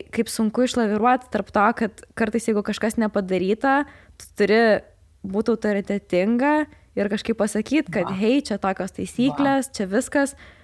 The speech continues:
Speaker 1: bet tu vis tiek nori gerai išlikti. Labai sunku.
Speaker 2: Taip, čia yra s-, čia yra sudėtingiausia dalis, e, ypatingai, e, jeigu yra žmonės, kurie kritiką tavo pasakytą, absoliučiai konstruktyvią,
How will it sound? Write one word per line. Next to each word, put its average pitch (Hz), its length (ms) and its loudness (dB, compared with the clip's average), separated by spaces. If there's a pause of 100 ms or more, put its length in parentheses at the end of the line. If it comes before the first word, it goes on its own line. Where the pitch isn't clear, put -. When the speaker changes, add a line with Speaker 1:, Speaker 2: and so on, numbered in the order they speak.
(120)
Speaker 1:
bet 214 160 2
tu 196 60 -6
vis 196 140 -6
tiek 285 180 0
nori 247 300 4
gerai 202 380 2
išlikti. 185 600 -6 (320)
Labai 214 300 4
sunku. 196 500 -4 (200)
Speaker 2:
Taip, 156 300 -6
čia 196 280 2
yra 190 280 4
s-, - 260 -6
čia 202 220 2
yra 190 100 2
sudėtingiausia 170 880 0
dalis, 160 500 -2 (400)
e, 165 100 -2 (300)
ypatingai, 202 580 2
e, 165 440 0
jeigu 165 360 -2
yra 175 120 2
žmonės, 175 500 0
kurie 180 400 0 (720)
kritiką 220 640 2
tavo 180 200 0
pasakytą, 175 580 -2
absoliučiai 165 500 -2
konstruktyvią, 190 880 -2